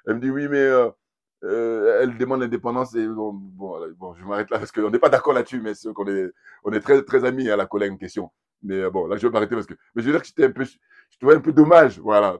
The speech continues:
parce que le, le débat est très élevé, comme je dis d'habitude. Mais oui, donc du coup, il y en a les courbatures, les courbatures. Enfin bon, bref. Alors, on me dira toujours, « Oui, mais chacun est libre. » Oui, mais attendez, regardez la situation dans laquelle on est. Heureusement qu'on a ces gens-là qui ont pu produire des choses pour nous donner à réfléchir,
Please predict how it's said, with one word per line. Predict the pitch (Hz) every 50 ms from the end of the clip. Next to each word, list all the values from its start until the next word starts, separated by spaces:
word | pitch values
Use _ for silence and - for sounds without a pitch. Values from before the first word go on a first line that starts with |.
| _ -
parce | - 120 -
que | - 139
le, | 131 127 123 123 -
le | 113 123 120
débat | 110 120 127 127 143 135
est | 120
très | - - 139 127
élevé, | 131 135 135 135 151 160 151 147
comme | - 143 123
je | 127
dis | 127 143
d'habitude. | 143 143 131 143 147 165 175 151 131
Mais | 135
oui, | 147 151 147
donc | 127 131 110
du | 110 120
coup, | - 147
il |
y | 131
en | 127 135
a | - - _ _ -
les | 143 139
courbatures, | - 160 156 160 156 - - 202 160 113 - -
les | 127 131
courbatures. | - 139 131 131 123 - 139 131 113 - _ _ _ _ _ -
Enfin | 107 139
bon, | 143 127
bref. | 120 127 113 - _ _ - -
Alors, | 101 107
on | 101 107
me |
dira | 104 135 139 135
toujours, « | 135 135 131 147 139 127
Oui, | 139 143
mais | 135 127 123
chacun | 98 123 113 - 127
est | 131 123
libre. » | 120 123 123 117 113 98 104 _ _ _ _ -
Oui, | 185 214 190
mais | 165
attendez, | 139 - 135 131 123 107 - _ _ _
regardez | - 127 190 214 220 208
la | 196 175 160
situation | 151 - 165
dans | 170 156
laquelle | 147 - 151 151
on | 151 147
est. | 170 165 139 - - - - - -
Heureusement | 143 147 156 160 165 156 160 170
qu'on | 165 165 147
a | 135 127 123
ces | - 120 120
gens-là | 113 135 131 127 123 120 127 127 _ _
qui | -
ont | 113 113
pu | - 135 -
produire | - - 110 120 117 110 107 127 147 147 135 110
des | 104 107
choses | 98 - 139 - - -
pour | _ - 110
nous | 113 117
donner | 104 110 110 113
à | 104
réfléchir, | 98 101 98 - 110 107 - - 113 110 -